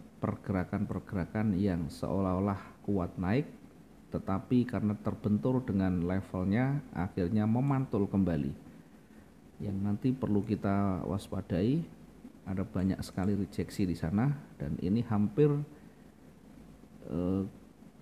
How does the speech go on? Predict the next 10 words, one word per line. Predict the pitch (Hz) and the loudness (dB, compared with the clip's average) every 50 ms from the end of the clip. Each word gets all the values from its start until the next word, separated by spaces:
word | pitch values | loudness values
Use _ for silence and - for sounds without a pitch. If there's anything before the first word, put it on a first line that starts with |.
| - - - - - - - - - - | -20 -20 -20 -20 -20 -20 -20 -14 -2 0
punya | 110 110 123 - - | 0 2 2 0 0
kekuatan | 113 107 107 110 104 107 - 107 110 | -2 -2 0 0 0 2 2 0 0
seimbang | 113 - - - 98 113 107 101 95 90 82 | 0 0 0 2 4 4 4 4 4 2 0
ya, | 67 82 95 - - | -2 -2 -4 -6 -6
naik | 67 - 82 101 110 110 - | -4 -2 0 0 0 0 -4
kemudian | 104 104 104 104 101 107 107 | -6 -4 -2 0 0 0 0
turun | - 98 101 107 117 131 131 127 - - - - - - - - - | 0 0 2 2 2 2 0 -2 -4 -8 -16 -20 -20 -20 -20 -6 -2
hampir | 92 95 98 98 - 113 117 123 127 117 - | 0 0 0 2 2 2 2 2 2 -2 -2
seimbang. | - - - - 101 117 107 98 85 76 - - - - - - - - - - - - - - - - - - - - - - - - - - - - - - - - - - - - - - | -6 -4 0 2 4 4 4 4 2 0 -2 -6 -12 -16 -18 -18 -20 -20 -20 -20 -20 -20 -20 -20 -20 -20 -20 -20 -20 -20 -20 -20 -20 -20 -20 -20 -20 -20 -20 -20 -20 -20 -20 -20 -20 -6 -2 0
Dengan | 107 101 113 131 143 143 151 147 143 143 | 2 4 4 6 6 6 6 6 6 6